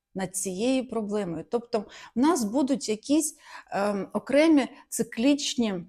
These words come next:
ситуації, які, е, будуть кожного разу,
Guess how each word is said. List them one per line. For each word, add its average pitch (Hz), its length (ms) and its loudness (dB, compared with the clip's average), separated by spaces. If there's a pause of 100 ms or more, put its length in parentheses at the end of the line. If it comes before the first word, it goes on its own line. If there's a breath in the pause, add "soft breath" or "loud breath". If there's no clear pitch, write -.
(800)
ситуації, 254 1080 2 (300 loud breath)
які, 254 520 4
е, - 420 2
будуть 269 460 0
кожного 269 600 4
разу, 294 640 2